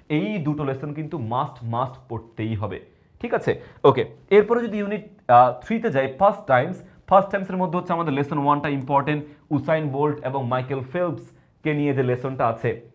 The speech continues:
আমাদের হচ্ছে অলিম্পিক নিয়ে যে লেসনটা আছে, ওটা ইম্পর্টেন্ট। ওকে, reading really helps, এটা ইম্পর্টেন্ট আছে। Changes in past times, এটাও পড়ে যাও, এটা ইম্পর্টেন্ট। আচ্ছা, change, change in past times in বাংলাদেশ, past time varies। আচ্ছা, মোটামুটি এই তিনটা লেসন পড়ে যেও,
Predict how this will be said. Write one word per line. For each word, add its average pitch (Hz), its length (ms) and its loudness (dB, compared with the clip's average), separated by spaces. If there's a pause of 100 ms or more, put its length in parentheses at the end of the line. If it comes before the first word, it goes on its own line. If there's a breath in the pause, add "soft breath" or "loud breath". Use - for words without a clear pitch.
আমাদের 117 260 -2
হচ্ছে 120 200 -2
অলিম্পিক 127 560 -2
নিয়ে 117 140 -4
যে 113 100 -4
লেসনটা 113 400 -4
আছে, 110 160 -4
ওটা 120 100 -6
ইম্পর্টেন্ট। 101 540 -4 (240 loud breath)
ওকে, 165 320 -2 (140)
reading 170 380 2
really 170 340 2
helps, 156 320 0
এটা 139 120 -2
ইম্পর্টেন্ট 135 460 -2
আছে। 127 360 -6 (200 loud breath)
Changes 175 440 2
in 175 140 -4
past 151 300 2
times, 151 160 0 (100)
এটাও 135 340 0
পড়ে 143 180 0
যাও, 135 180 -4
এটা 127 120 -4
ইম্পর্টেন্ট। 131 580 -4 (240 loud breath)
আচ্ছা, 113 400 2
change, 175 300 -4 (280)
change 185 300 -2
in 185 60 -4 (100)
past 156 260 6
times 165 200 0 (400 soft breath)
in 151 80 -2
বাংলাদেশ, 143 400 4 (120)
past 139 240 2
time 147 220 0
varies। 113 340 2
আচ্ছা, - 380 2 (200 loud breath)
মোটামুটি 208 340 0
এই 196 60 2
তিনটা 185 240 -4
লেসন 175 300 -4
পড়ে 160 180 0
যেও, 165 220 0